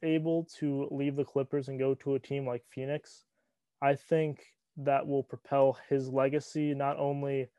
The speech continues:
as a player, but also propel legacy of everyone else around him, like Devin Booker, like DeAndre Ayton.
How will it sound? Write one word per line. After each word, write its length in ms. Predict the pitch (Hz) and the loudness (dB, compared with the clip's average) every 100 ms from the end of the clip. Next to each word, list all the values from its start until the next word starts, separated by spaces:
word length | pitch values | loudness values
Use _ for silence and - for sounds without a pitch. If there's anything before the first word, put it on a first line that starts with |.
| _ _ - | _ _ -2
as 200 | 135 123 | -2 -2
a 60 | |
player, 300 | 117 147 147 | -2 2 2
but 140 | 131 131 | 2 2
also 580 | 135 139 - 139 131 - _ _ | 2 2 2 2 0 -4 _ _
propel 580 | 143 - 143 135 131 123 _ - | -12 -2 2 4 2 0 _ -2
legacy 440 | 139 135 - 135 | 0 0 -2 -2
of 100 | 127 | 0
everyone 460 | 147 131 127 127 127 | -2 0 0 -2 0
else 260 | 127 120 | -2 -2
around 220 | 131 131 | -4 -4
him, 60 | 127 | -4
like 160 | 120 - | -6 -2
Devin 300 | 127 127 127 | -2 -2 -2
Booker, 240 | 131 139 | -2 0
like 180 | 127 120 | -2 -2
DeAndre 560 | 127 127 123 123 131 147 | -4 -4 -2 0 0 -2
Ayton. 280 | 135 123 | -6 -12